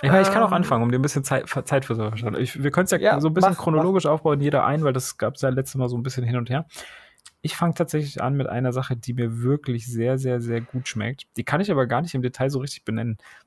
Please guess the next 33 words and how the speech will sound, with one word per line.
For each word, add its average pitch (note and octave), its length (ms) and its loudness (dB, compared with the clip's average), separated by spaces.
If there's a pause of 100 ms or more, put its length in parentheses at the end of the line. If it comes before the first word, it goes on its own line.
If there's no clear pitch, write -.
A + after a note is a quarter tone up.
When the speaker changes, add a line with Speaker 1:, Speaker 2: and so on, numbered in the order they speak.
Speaker 1:
Das A#2 180 -4
sind G3 160 -2
so B2+ 240 0
diese, B2 260 -4
diese A#2 240 -6
Kugeln, D#3+ 640 2
die C3 80 0
sind A#2+ 140 0
auch - 120 -6
eingepackt C3+ 480 -2
wie A#2+ 60 -4
so A#2 80 -2
Christbaumkugeln A#2+ 840 -2 (280)
und A#2 140 0
da G#2 60 -2
ist - 100 -10
eine A#2+ 100 2
Füllung B2+ 380 0
drin. G2 260 -8 (520)
Und A2+ 160 -2
entweder B2+ 340 0
ist - 160 -6
da F#2+ 60 -4
Nougat A2+ 400 -4
drin A2+ 440 -8
oder A2 220 -6
da G#2 120 -4
ist G#2 100 -8
sowas G#2 340 -8
leicht, G2+ 480 -8 (580)
ja, G#2+ 220 -8
so, G2+ 220 -10
so, G#2+ 200 -10